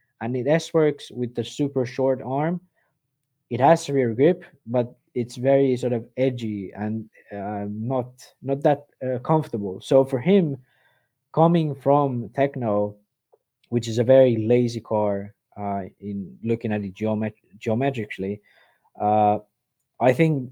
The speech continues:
it's, this is gonna be the biggest challenge, getting used to the fact that the car actually turns the way it de-, does,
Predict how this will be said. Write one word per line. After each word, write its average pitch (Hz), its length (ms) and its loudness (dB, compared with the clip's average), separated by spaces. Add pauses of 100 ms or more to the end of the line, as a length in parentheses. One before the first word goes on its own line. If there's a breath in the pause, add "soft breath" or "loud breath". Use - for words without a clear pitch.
it's, 131 340 -2
this 156 300 4
is 156 80 -2
gonna 160 140 4
be 139 100 -2
the 127 60 2
biggest 127 300 0
challenge, 101 540 -2
getting 131 200 2
used 135 280 0
to 131 60 0
the 113 100 -2
fact 107 320 0
that 101 100 -8
the 104 60 -6
car 110 260 2
actually 107 340 -4
turns 117 440 -6
the 107 80 -6
way 104 140 0
it 98 100 -8
de-, 113 240 0
does, 120 480 -4